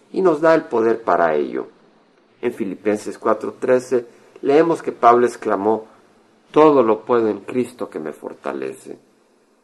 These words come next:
Señor, te pedimos hoy que nos muestres esa persona o personas a quienes todavía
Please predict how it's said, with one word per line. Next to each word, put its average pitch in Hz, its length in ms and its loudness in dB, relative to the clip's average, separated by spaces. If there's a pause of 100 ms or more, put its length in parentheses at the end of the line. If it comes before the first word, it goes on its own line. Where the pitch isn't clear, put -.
(440)
Señor, 131 600 4
te - 140 -10
pedimos 165 520 4
hoy 151 160 4
que 139 120 0
nos 110 200 -2
muestres 123 520 -2
esa 175 340 -2
persona 147 440 0
o 151 100 -4
personas 127 560 -2
a 123 80 -6
quienes 123 320 -6
todavía 147 640 -2